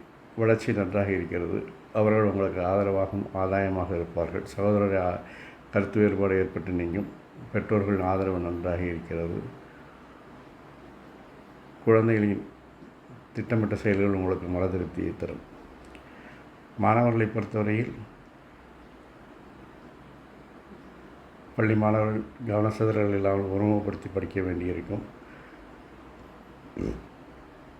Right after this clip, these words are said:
கல்லூரி மாணவர்கள் விருப்ப பாடத்தில் அதிக மதிப்பெண்கள் பெறுவார்கள். அவருடைய செயல்பாடுகள் சிறப்பாக இருக்கிறது.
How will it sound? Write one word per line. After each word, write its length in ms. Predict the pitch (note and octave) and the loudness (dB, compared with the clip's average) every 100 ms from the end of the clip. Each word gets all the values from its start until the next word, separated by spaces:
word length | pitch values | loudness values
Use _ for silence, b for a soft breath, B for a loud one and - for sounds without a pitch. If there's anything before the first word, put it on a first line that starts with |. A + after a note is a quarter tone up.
| - - - - - - - - - - - | -20 -20 -20 -20 -20 -20 -20 -20 -20 -20 -14
கல்லூரி 320 | - A2 A2 G#2+ | 0 4 4 4
மாணவர்கள் 360 | G#2+ G#2+ G#2 | 4 4 2
விருப்ப 200 | G2+ G2+ G#2+ | 2 0 -2
பாடத்தில் 360 | A2 G2+ G2+ | -2 -2 -2
அதிக 160 | F#2+ G#2 | -2 0
மதிப்பெண்கள் 580 | G2 G2+ G2+ G#2 F#2+ F2 | 0 -2 -2 -2 -2 -4
பெறுவார்கள். 460 | G#2+ G2 G2 F2+ A2+ - - E3 A2+ - G2 - B B B - | -2 0 -2 -2 -4 0 6 6 6 0 -6 -14 B B B -6
அவருடைய 320 | A#2+ G#2+ G2 | -2 0 0
செயல்பாடுகள் 580 | F#2 G#2+ G#2 G2+ F#2 F2 | 2 2 2 0 0 -4
சிறப்பாக 320 | - F2+ F2+ F2 | -6 -6 -2 -2
இருக்கிறது. 460 | E2 E2 E2+ E2+ | -2 -4 -4 -4